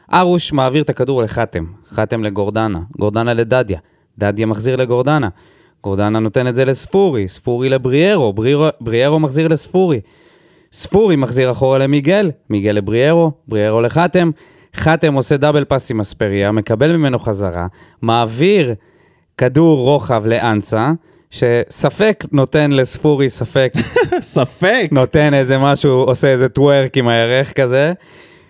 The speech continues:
Speaker 1: וספורי מפציץ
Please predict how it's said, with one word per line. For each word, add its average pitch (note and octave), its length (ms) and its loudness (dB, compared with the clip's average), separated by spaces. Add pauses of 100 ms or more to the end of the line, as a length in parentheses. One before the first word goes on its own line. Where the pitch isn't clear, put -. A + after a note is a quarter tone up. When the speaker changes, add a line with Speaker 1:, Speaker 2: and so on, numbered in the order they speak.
(120)
Speaker 1:
וספורי A#3+ 880 4 (1080)
מפציץ D#4+ 1080 0